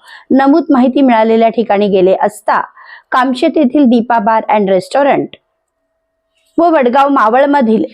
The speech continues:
फ्लेवर्स बार अँड रेस्टॉरंट अशा दोन्ही ठिकाणी पथकाने टाकलेल्या छाप्यामध्ये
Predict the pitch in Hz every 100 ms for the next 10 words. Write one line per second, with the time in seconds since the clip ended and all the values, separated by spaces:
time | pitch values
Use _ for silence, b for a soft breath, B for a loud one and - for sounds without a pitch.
0 | - 285 262 294 285 240 247 247 247 214
1 | 214 - 285 240 190 - 254 285 247 240
2 | 269 294 269 247 240 240 - - 262 285
3 | 302 302 269 220 220 226 226 - 214 240
4 | 277 269 196